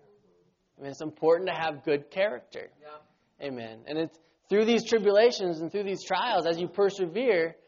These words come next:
Speaker 1: that character builds stronger. Amen. As you continue in the Word of God,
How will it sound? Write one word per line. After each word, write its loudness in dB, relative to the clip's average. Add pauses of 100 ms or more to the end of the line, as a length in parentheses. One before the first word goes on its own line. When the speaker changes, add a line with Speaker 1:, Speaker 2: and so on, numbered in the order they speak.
(160)
Speaker 1:
that -2
character -2
builds -2
stronger. -6 (460)
Amen. -8 (340)
As -2
you 0
continue 2
in 2
the 0
Word 0
of -6
God, 2